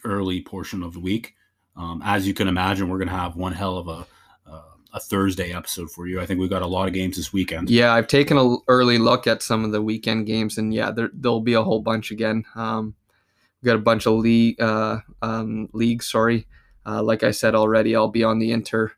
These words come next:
Speaker 2: uh, Udinese game in Serie A. I know there's another Serie A game that's, uh, piques my interest too. So, uh, yeah, there'll be lots to talk about on, uh, on the Thursday card. We have a huge U F C,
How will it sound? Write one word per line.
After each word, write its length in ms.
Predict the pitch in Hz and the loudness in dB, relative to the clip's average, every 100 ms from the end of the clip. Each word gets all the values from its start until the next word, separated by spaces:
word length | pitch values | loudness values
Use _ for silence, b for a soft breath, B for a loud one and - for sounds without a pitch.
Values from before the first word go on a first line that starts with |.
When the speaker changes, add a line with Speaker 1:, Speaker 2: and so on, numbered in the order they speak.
| _ _ _ | _ _ _
Speaker 2:
uh, 200 | 107 113 | -8 -6
Udinese 640 | 104 113 113 113 113 117 110 | -4 -2 0 2 4 4 4
game 240 | 117 117 | 2 0
in 80 | 117 | -2
Serie 320 | - 113 110 | -2 -2 0
A. 60 | 113 | 0
I 160 | 110 | 0
know 160 | 113 113 | 0 0
there's 160 | 113 113 | -2 0
another 320 | 117 113 113 | 0 2 0
Serie 400 | - - 117 113 | -4 -2 2 4
A 140 | 113 | 2
game 260 | 110 117 113 | 2 2 2
that's, 260 | 110 - - _ b b b - | 0 -4 -12 _ b b b -6
uh, 260 | 113 110 - - _ | -2 0 -2 -8 _
piques 260 | 131 117 | -2 0
my 120 | 120 117 | 2 2
interest 400 | 117 123 - - | 2 0 0 2
too. 200 | 127 120 | 4 4
So, 360 | - 113 110 b b b b | 4 4 4 b b b b
uh, 180 | 127 123 | 2 4
yeah, 300 | 123 131 117 - _ _ - | 6 4 2 -2 _ _ -16
there'll 260 | 123 127 127 | -2 0 2
be 120 | 131 | 2
lots 320 | 127 139 - | 4 2 0
to 120 | - | -6
talk 300 | - 127 123 | 0 2 2
about 280 | 127 120 120 | 2 2 2
on, 240 | 113 113 | 0 -2
uh, 160 | 113 110 | -4 -4
on 160 | - 117 | -4 -4
the 80 | 110 | -4
Thursday 340 | 120 117 120 | -4 -4 -4
card. 320 | 110 113 117 | -4 -2 0
We 100 | 113 | -2
have 140 | 113 107 | -2 -2
a 60 | |
huge 480 | - - 131 127 117 | -6 -4 2 2 2
U 120 | 120 | 0
F 120 | 113 - | -2 -2
C, 320 | 120 113 | -4 -4